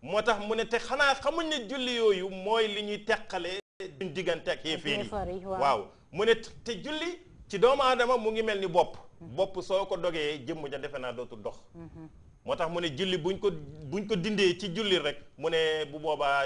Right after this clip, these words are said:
Speaker 1: jullit nekkatu fa.
Speaker 2: Mhm.
Speaker 1: Moo tax mu ne wa hayaatu maqtu raasi mustahilatun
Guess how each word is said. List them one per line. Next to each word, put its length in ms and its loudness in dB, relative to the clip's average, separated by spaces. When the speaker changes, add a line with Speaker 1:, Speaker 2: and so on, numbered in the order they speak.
Speaker 1:
jullit 320 -8
nekkatu 400 -4
fa. 160 -4
Speaker 2:
Mhm. 220 -20
Speaker 1:
Moo 120 -2
tax 160 -2
mu 120 -2
ne 160 -2
wa 140 4
hayaatu 400 6
maqtu 380 0
raasi 280 0
mustahilatun 840 -6